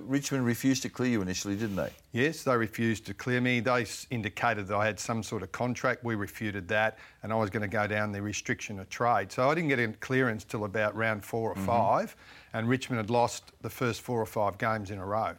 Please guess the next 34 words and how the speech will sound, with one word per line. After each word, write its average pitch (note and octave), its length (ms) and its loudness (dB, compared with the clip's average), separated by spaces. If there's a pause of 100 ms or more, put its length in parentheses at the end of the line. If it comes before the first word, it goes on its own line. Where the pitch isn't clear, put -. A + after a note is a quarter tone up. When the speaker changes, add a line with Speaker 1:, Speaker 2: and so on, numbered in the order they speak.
Speaker 1:
Yeah. G2+ 160 0
Speaker 2:
in G#2+ 60 2
that A2 160 0
Speaker 1:
They A2 120 -2
Speaker 2:
year. A2 80 0
Speaker 1:
finished C#3 280 0
thirteenth B2+ 380 2
that D#2+ 180 -2
year. D2 160 -6
Speaker 2:
Yeah, G#2+ 200 -2 (440)
yeah. G#2 160 -6
Speaker 1:
It's - 200 -12
amazingly B2+ 720 2
how, A2+ 160 4
how, A#2 140 2 (100)
how G#2+ 120 2
quickly G#2 380 0
that G2+ 160 4 (540)
powerhouse G#2+ 800 4
team F#2 220 0
was F2 160 -4
dismantled. E2+ 640 -6 (560)
Speaker 2:
Yeah, F#3+ 120 0
it's, F#2 260 -2
it's, G#2+ 240 -10
it's B2+ 160 -8
pretty F#2+ 400 -4 (220)
tragic, B2+ 480 0
really, A2 280 2
when G#2+ 160 -2
you G2+ 100 -4
look G2 220 -6
back. G#2+ 300 0
But, G#2+ 100 -6